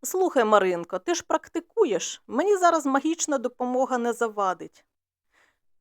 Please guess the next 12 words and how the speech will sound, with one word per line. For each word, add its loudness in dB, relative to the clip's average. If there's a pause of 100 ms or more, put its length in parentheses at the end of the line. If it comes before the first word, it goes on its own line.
Жінка -4
пам'ятала, 0
що -4
шкільна 0
знайома 0
отримала 0
надприродні -4
здібності -8
від -12
чаклунки, -6
що -6
помирала. -6